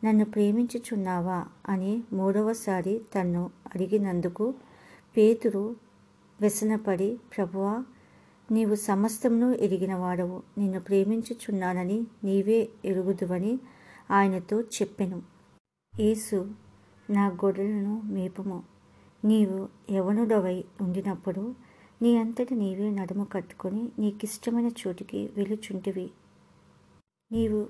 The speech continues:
ముసలివాడవైనప్పుడు నీ చేతులు నీవు చాచుదువు. వేరొకడు నీ నడుము కట్టి నీకిష్టము కాని చోటికి నిన్ను మోసుకొని పోవునని నీతో నిశ్చయముగా చెప్పుచున్నానని"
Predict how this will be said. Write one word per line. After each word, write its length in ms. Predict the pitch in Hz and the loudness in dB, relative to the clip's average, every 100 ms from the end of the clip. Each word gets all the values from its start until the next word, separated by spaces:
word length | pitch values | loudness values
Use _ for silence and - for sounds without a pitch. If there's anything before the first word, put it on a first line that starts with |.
| - | -2
ముసలివాడవైనప్పుడు 1300 | 208 214 233 240 240 233 220 202 185 175 180 196 240 - | -4 -2 -2 -2 0 0 0 -2 -2 -6 -6 -6 -8 -4
నీ 160 | 208 196 202 202 | -2 -2 -2 -2
చేతులు 480 | 196 226 233 233 262 - _ - - - - | -2 -2 -4 -4 -6 -14 _ -20 -20 -16 0
నీవు 380 | 208 202 196 - - _ - 202 | 2 2 -2 -8 -14 _ -6 -4
చాచుదువు. 600 | 185 185 - 190 190 - - _ _ _ _ - | -4 -6 -6 -6 -6 -14 -18 _ _ _ _ 0
వేరొకడు 680 | 214 220 220 - 220 247 269 - | 2 2 0 -2 -2 -2 -8 -4
నీ 160 | 220 196 | 0 0
నడుము 340 | 190 185 226 | 0 -4 -4
కట్టి 440 | 214 190 180 220 240 | -4 -6 -4 -6 -2
నీకిష్టము 640 | 202 190 202 - 240 240 | -4 -4 -8 -4 -2 -2
కాని 320 | 240 214 190 180 - | -2 -4 -4 -8 -4
చోటికి 340 | 190 208 - | -4 -6 -6
నిన్ను 280 | 214 185 185 | -4 -4 -4
మోసుకొని 680 | 185 196 208 - 214 208 269 - - - - - _ 240 | -4 -4 -4 -6 -2 -2 -4 -10 -20 -20 -20 -20 _ 4
పోవునని 580 | 240 240 233 196 214 - | 4 4 0 0 -2 -2
నీతో 320 | 208 196 202 202 | -2 0 -2 -4
నిశ్చయముగా 680 | 202 - 233 208 185 202 | -6 -4 -2 -2 -4 -6
చెప్పుచున్నానని" 1040 | 208 - 196 - 214 208 196 190 185 185 | -8 -6 -6 -6 -6 -6 -4 -6 -6 -6